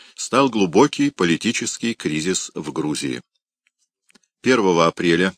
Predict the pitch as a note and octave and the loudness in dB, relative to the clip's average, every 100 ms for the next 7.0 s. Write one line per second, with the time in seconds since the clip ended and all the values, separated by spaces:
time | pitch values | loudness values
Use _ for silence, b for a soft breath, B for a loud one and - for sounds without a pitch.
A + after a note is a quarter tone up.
0 | _ A#2 A2+ F2+ F2 D2+ D2+ - F#2 E2 | _ -6 -4 -4 -4 -2 -4 -2 -2 -2
1 | F2 D2+ D2+ - F2 - D#2 D2+ C2+ B1 | -6 -6 -6 -4 -4 -4 -6 -4 -4 -2
2 | D2 D2 F2+ _ B B B B - B2 | -2 -2 -8 _ B B B B 0 2
3 | C#3 B2 - G#2 A#2+ A#2 - F2 G#2 G#2+ | 2 0 -2 0 0 0 0 0 2 0
4 | - D#2+ D2+ D2+ C#2+ F2 G2+ - _ _ | -2 -4 -2 -4 -2 -2 -4 -8 _ _
5 | _ _ _ - E2 E2 F#2 F#2 F2+ E2+ | _ _ _ -4 0 2 2 2 2 0
6 | - - - E2 - G2+ - - E2+ D#2+ | -4 -14 -8 -6 -2 -2 -2 -2 0 0